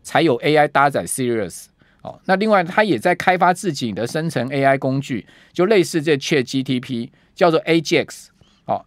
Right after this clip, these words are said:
，A J X呢就是苹果的G T，G P T。哦，但苹果确实是落后，所以在这个方面呢，就考验库克哈，现在怎么样去苦苦追赶的问题。那回到我刚刚讲说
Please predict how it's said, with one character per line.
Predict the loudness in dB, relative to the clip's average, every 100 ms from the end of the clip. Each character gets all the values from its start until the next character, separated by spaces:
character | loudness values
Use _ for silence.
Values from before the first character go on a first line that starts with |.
| 0
，A | 0
J | 2 0
X | 0 -2
呢 | -2 -2 -4 -10 _
就 | -2
是 | -2 -2
苹 | -2 -2
果 | 0 0
的 | -2
G | -6 -6
T，G | -4 -8 -8 -4 -4
P | -2 -4
T。 | -6 -8 -12 -8
哦， | -4
但 | 0 0 0
苹 | -4 -2
果 | 0 -2
确 | -2 -4
实 | -4
是 | -8 -6
落 | -4 -4
后， | -6 -8
所 | -4 -4
以 | -4 _ -20 -16 -4
在 | 0
这 | 2
个 | 2
方 | 4 2
面 | 2 0
呢， | 0
就 | -2
考 | -2 -2 -2
验 | -2
库 | -4 -4 -4
克 | -2 0
哈， | 0 -2 -4
现 | -4
在 | -4
怎 | -4
么 | -4
样 | -4
去 | -4 -8
苦 | -8
苦 | -8 -8
追 | -4 -4
赶 | -4
的 | -6
问 | -8 -10
题。 | -10 -16 -20 _ _ _ -2
那 | 0
回 | 4 6
到 | 6
我 | 4
刚 | 4 0
刚 | 2
讲 | -2 -2
说 | -2 -2